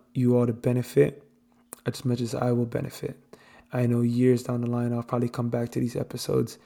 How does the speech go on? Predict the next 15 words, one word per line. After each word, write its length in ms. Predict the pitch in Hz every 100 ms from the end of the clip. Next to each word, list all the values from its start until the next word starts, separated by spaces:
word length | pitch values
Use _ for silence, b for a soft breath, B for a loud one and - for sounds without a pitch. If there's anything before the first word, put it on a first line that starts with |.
| b b b
listen, 560 | 139 131 - 127 123 117 b b b -
hope 380 | 131 123 -
that 400 | - 120 117 - - b b -
my 180 | 123 120
son 360 | - 131 123
will 80 | 120
also 300 | 127 127 123
take 300 | - 123 117
heed 320 | - 131 120
from 260 | - 123 120
it, 160 | 117 - b b b b b _ _ _ _
from 260 | - 147 143
my 140 | 127
digital 420 | 120 120 123 127
diary. 580 | 120 113 117 117 117 113